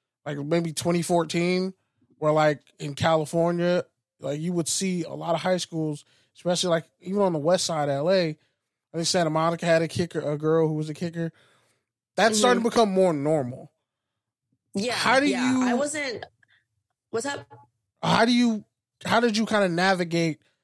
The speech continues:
Speaker 1: the aspect of, one, being a kicker, where people say kickers aren't football players, and two,
Speaker 2: Yeah.
Speaker 1: you're a female on the team playing football? Like
Speaker 2: Yeah. Yeah. So, like, basically, 'cause I also played soccer, which,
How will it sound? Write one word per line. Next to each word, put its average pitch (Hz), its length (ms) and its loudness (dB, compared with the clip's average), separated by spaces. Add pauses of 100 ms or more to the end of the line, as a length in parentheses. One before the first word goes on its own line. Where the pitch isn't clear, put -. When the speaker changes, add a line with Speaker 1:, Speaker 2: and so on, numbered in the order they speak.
(520)
Speaker 1:
the 160 100 -6
aspect 190 540 0
of, 160 160 -2
one, 208 260 4
being 180 200 -2
a 147 60 -4
kicker, 175 420 2
where 147 200 -2
people 165 260 -8
say 156 300 -2
kickers 160 380 -10
aren't 147 160 -10
football 165 300 -6
players, 151 340 -8 (320)
and 147 160 -8
two, 214 440 2
Speaker 2:
Yeah. 175 320 -6
Speaker 1:
you're 175 160 2
a 160 40 0
female 196 840 0
on 190 220 -2
the 156 160 -10
team 170 540 0 (1500)
playing 170 300 -2
football? 165 440 0
Like - 40 -2
Speaker 2:
Yeah. 170 380 -6 (640)
Yeah. 185 400 -6
So, 226 200 -6
like, 214 280 -6
basically, 269 640 -8
'cause 233 180 -10
I 220 140 -8
also 220 260 -8
played 247 180 -8
soccer, 170 460 -8
which, - 360 -10